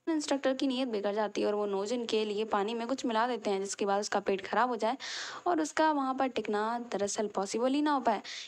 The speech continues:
यहाँ पर नोजिन की प्रेजेंटेशन की जो पेन ड्राइव है वो भी गायब हो गई थी, मतलब उसे उसका स्टाफ लाना भूल गया था। इसके बाद ये सब जिम्मेदारी अब बची थी तो सिर्फ हमारी लेशन की। इसके बाद वो ऑफिस में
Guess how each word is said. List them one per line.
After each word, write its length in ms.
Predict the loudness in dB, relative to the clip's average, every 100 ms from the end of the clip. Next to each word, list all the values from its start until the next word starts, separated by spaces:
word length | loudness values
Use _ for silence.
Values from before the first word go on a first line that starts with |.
| 0
यहाँ 100 | 2
पर 100 | 4
नोजिन 340 | 2 2 0 0
की 60 |
प्रेजेंटेशन 600 | 0 0 0 0 0 -2 0
की 160 | 0
जो 300 | 2 0 0
पेन 220 | 0 0
ड्राइव 240 | 2 0 -2
है 80 | -2
वो 140 | 0
भी 120 | 0
गायब 280 | 2 2 0
हो 60 | -2
गई 160 | -2
थी, 180 | -2 -2
मतलब 300 | 0 0 0
उसे 440 | 0 -2 0 0 -2 -8 -12 -2
उसका 240 | 0 2 2
स्टाफ 300 | 4 2 2
लाना 240 | 0 -2
भूल 200 | 0 -2
गया 200 | 0 0
था। 160 | -2 -4 -6
इसके 200 | -6 -2
बाद 440 | 0 2 0 0 -2 -2 -6 -8 -4
ये 60 | 0
सब 180 | 0 0
जिम्मेदारी 640 | 0 2 2 0 0 -2 0
अब 260 | -2 0 0 2
बची 240 | 0 0
थी 200 | -2 -2
तो 220 | 0 2 2
सिर्फ 300 | 2 0 0
हमारी 280 | 0 0
लेशन 320 | 0 -2 -2 -2
की। 120 | -2
इसके 220 | -2 0
बाद 280 | 2 0 2
वो 100 | 2
ऑफिस 320 | 2 0 0
में 140 | -2